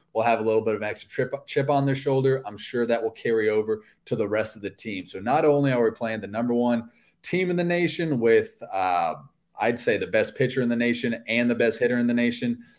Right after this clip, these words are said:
uh, you're playing with a, against a team that's gonna have a chip on their shoulder in their home stadium in front of however many people box, the box gets, maybe ten thousand. Um, it's gonna be a, a tough test for the Vols.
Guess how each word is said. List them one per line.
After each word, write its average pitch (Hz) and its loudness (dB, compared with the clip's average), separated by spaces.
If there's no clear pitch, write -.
uh, 95 0
you're 107 2
playing 120 2
with 113 2
a, 104 0
against 113 -4
a - -18
team 110 -8
that's 104 -6
gonna 110 -6
have 104 -4
a 90 -4
chip - -2
on 107 0
their 107 2
shoulder 104 0
in 147 8
their 135 6
home 127 0
stadium 107 2
in 101 -8
front 113 -2
of 107 -2
however 104 0
many 101 -6
people 101 -8
box, 92 -2
the - -20
box 92 -2
gets, 87 -6
maybe 90 -10
ten 90 -12
thousand. 87 -2
Um, 87 2
it's 110 -4
gonna 151 2
be 147 10
a, 131 8
a 113 2
tough - 4
test 120 2
for 113 2
the 101 -4
Vols. 101 2